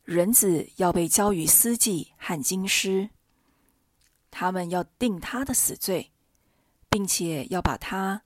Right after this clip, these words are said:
交给外邦人戏弄、鞭打、钉死，但第三天他要复活。”那时，载伯德儿子的母亲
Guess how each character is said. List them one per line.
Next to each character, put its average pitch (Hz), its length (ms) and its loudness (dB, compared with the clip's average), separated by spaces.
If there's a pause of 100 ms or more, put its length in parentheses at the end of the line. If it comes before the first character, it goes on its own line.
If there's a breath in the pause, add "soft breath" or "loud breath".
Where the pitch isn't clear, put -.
(140)
交 180 200 -2
给 165 160 -4
外 208 240 2
邦 220 200 -2
人 165 320 -4
戏 190 300 -2
弄、 165 320 -6 (260)
鞭 247 240 2
打、 151 340 -6 (200)
钉 233 200 2
死， - 340 -2 (880)
但 175 180 -4
第 175 120 -2
三 190 200 0
天 233 460 -2
他 - 160 -8
要 156 120 -2
复 240 220 -4
活。” 147 440 -6 (1900)
那 208 160 0
时， 185 480 -2
载 202 220 -2
伯 170 140 -2
德 160 180 -2
儿 156 200 -2
子 202 120 -2
的 190 100 -4
母 165 160 -6
亲 214 400 0